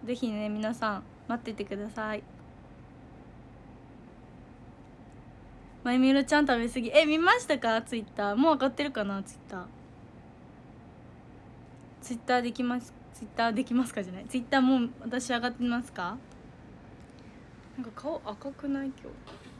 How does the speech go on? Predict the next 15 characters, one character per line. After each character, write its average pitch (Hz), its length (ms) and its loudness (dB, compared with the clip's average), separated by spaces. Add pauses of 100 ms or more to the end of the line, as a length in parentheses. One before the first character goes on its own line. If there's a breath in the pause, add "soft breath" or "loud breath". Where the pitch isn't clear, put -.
(1900)
日。 247 60 -8
な 247 60 -6
ん 240 120 -4
か 233 160 -4
ね、 233 220 -4
焼 233 140 -4
け 392 160 -2
た 466 180 -2
ん 427 140 0
か 247 160 -6
な、 226 180 -2
顔。 220 100 -12
ち - 60 -8
ょ 196 260 -4
っ - 20 -10